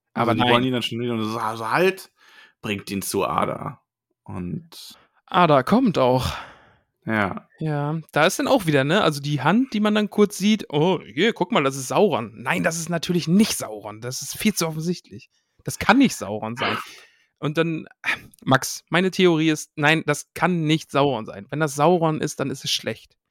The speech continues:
Speaker 1: Weil die können jetzt nicht irgendwie in der dann vierten Folge schon den großen Oberwicht präsentieren. Das muss ein handlanger Sauron sein.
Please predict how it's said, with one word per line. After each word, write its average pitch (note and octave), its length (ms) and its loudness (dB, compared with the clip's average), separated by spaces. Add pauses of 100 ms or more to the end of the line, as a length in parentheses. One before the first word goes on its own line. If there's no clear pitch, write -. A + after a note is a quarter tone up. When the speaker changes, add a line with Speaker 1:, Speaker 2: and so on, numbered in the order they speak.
(340)
Speaker 1:
Weil C#3 100 2
die C#3+ 140 -6
können G#3 360 4
jetzt C#3+ 240 0
nicht E3+ 280 0
irgendwie D#3 460 -2 (540)
in D3+ 100 -2
der D3 460 4
dann D3+ 400 2
vierten G3 480 0
Folge D3+ 640 2 (220)
schon - 220 0
den D3+ 200 2
großen D3+ 500 2
Oberwicht C3+ 540 0
präsentieren. A2 640 -10
Das B2 180 -6
muss E3 220 2
ein D#3 220 0
handlanger D3+ 480 0
Sauron C3 440 -2
sein. F2+ 360 -14